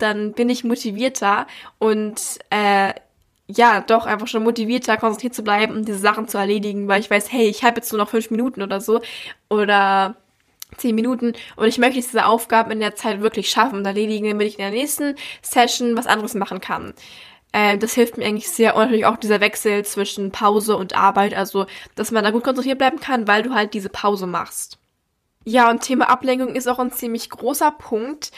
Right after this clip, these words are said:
Da würde ich als allererstes sagen, hab einen aufgeräumten Arbeitsplatz. Ich glaube, das ist wirklich so das A und O, ein aufgeräumtes Zimmer zu haben, beziehungsweise zumindest einen Arbeitsplatz.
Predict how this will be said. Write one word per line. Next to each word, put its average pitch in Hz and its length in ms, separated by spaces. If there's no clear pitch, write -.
Da 240 200
würde 277 140
ich 277 80
als 240 120
allererstes 262 500
sagen, 240 480
hab 254 260
einen 233 320
aufgeräumten 220 680
Arbeitsplatz. 196 580
Ich 233 120
glaube, 226 200
das 233 140
ist 285 80
wirklich 240 220
so 220 100
das 208 180
A 214 200
und 220 200
O, 254 140
ein 247 80
aufgeräumtes 226 560
Zimmer 247 240
zu 240 160
haben, 233 280
beziehungsweise 226 420
zumindest 277 420
einen 226 120
Arbeitsplatz. 233 540